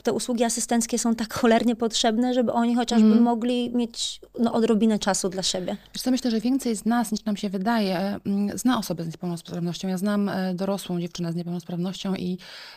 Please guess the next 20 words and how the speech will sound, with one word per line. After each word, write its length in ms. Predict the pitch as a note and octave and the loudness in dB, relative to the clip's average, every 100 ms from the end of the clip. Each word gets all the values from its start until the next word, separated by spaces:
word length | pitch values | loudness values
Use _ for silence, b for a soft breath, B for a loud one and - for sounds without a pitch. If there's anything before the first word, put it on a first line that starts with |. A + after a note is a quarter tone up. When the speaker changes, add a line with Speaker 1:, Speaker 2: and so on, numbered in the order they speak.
| _ | _
Speaker 2:
to 80 | G3 | -4
jest 80 | |
bardzo 320 | F3+ G3 F#3 F#3 | 0 0 0 -4
trudne 340 | F#3 F3 F3 | -6 -4 -4
dla 100 | F3 | -4
tej 180 | F3+ F3+ | -4 -4
rodziny, 380 | F3+ E3+ G3+ G#3 | -4 -2 0 0
e, 720 | G3 G3 - F#3 F#3 F3+ F3+ | 0 -2 -4 -4 -2 -2 -4
dla 140 | F3+ G3 | -2 -2
mamy, 240 | F#3 F#3 | 0 -2
która 240 | F#3 F#3 F3 | -4 -6 -6
właściwie 420 | F3+ - F3 E3+ | -6 -6 -4 -4
jest 260 | E3+ - | -6 -8
opiekunką. 480 | F3 F3 E3+ E3+ - - B B - | -8 -6 -6 -6 -10 -14 B B 2
Olu, 160 | B3+ | 4
czego 220 | A3 C#4+ F4 | 4 4 4
tobie 300 | A3+ G#3+ E3 | 4 4 4
życzyć 560 | D#3 D3+ - - - F3+ | 2 0 -6 -8 -6 0
w 40 | |
nowej, 440 | E3 D#3 D#3+ D#3 | 2 2 0 -2